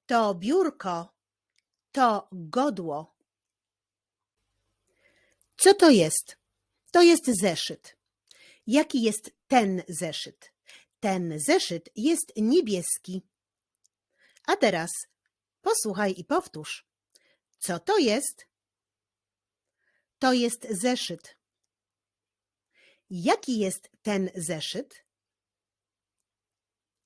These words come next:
Ten zeszyt jest niebieski. Czy to jest gumka? Tak, to jest gumka.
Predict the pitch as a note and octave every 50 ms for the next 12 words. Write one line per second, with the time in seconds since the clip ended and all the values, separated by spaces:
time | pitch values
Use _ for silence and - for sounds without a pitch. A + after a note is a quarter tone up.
0 | _ _ _ _ _ _ _ _ _ _ _ _ - G3+ G3 G3 F#3+ F#3 F3+ A#3
1 | D#4 F#4 - - F#3 G3 - - - - E3 D#3+ F3 F3 E3 - - - - F3+
2 | F#3 F#3+ F#3+ F#3+ E3+ G#3 B3 C4 B3 - - - - - D3+ D3+ C#3 _ _ _
3 | _ _ _ _ _ _ _ _ _ _ _ _ _ _ _ _ _ _ _ _
4 | _ _ _ _ _ _ _ _ _ _ _ _ _ _ _ _ _ _ _ _
5 | _ _ _ _ _ _ _ _ _ _ _ _ _ _ _ _ _ _ _ _
6 | _ _ _ _ _ _ _ _ _ _ _ _ _ _ _ _ _ _ _ _
7 | _ - - C#4 C4+ C4+ - D#4 F4 G4 F#4 F#4+ F4+ - - A#3 G3+ A3+ D4+ B3
8 | G#3+ F#3+ - - - B2+ - - _ _ _ _ _ _ _ _ _ _ _ _
9 | _ _ _ _ _ - - F#3 F3+ F3+ A3+ G4 G4 - - - E3 D#3 F#3+ C#4+
10 | F#4+ F#4 - - A3 G#3+ B3 A3 F3 D#3+ - - B2+ - _ _